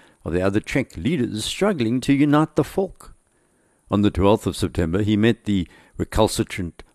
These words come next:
Piet Uys and Potgieter. More heated discussions followed, during which some of the men brandished their sanners, their muskets, threateningly. Uys was so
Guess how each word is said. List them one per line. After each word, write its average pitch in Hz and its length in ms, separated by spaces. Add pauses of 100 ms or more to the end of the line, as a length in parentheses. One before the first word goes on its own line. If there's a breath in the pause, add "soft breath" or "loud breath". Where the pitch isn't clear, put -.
(120)
Piet - 280
Uys - 500
and 98 220
Potgieter. - 520 (380)
More 175 300
heated 143 320
discussions 110 720
followed, 104 420
during 107 260
which 113 240
some 135 200
of 240 80
the 196 60
men 120 260
brandished 170 580
their 160 180
sanners, 170 640 (420 soft breath)
their 73 120
muskets, - 760
threateningly. 92 640 (640)
Uys 190 260
was 104 120
so 190 280